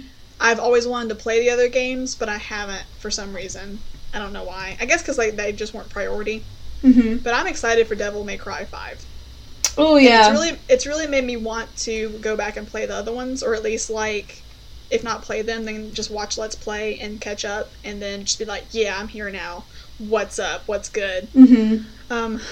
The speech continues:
Speaker 1: so I'm very excited for Devil May Cry five. I'm excited for everyone that I know who's really excited for it, 'cause they're really big fans. Um, another one that I, I am really,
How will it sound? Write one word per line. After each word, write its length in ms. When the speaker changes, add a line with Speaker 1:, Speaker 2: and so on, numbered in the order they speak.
Speaker 1:
so 160
I'm 140
very 220
excited 360
for 100
Devil 260
May 100
Cry 220
five. 440
I'm 200
excited 420
for 220
everyone 580
that 140
I 120
know 300
who's 240
really 200
excited 420
for 200
it, 60
'cause 160
they're 140
really 240
big 160
fans. 460
Um, 480
another 400
one 160
that 140
I, 400
I 580
am 260
really, 680